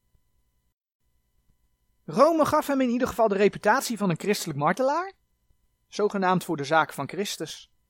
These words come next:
Terwijl bijbelgetrouwe predikers de reputatie ketter de doodwaardig ontvingen.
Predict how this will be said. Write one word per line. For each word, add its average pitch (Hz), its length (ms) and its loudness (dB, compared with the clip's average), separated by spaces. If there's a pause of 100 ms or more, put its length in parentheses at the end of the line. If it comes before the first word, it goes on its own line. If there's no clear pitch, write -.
(760)
Terwijl 143 420 -2
bijbelgetrouwe 160 760 -2
predikers 147 680 -6
de 147 120 -8
reputatie 143 720 -4
ketter 135 320 -6
de 131 140 -10
doodwaardig 143 720 -6
ontvingen. 147 460 -8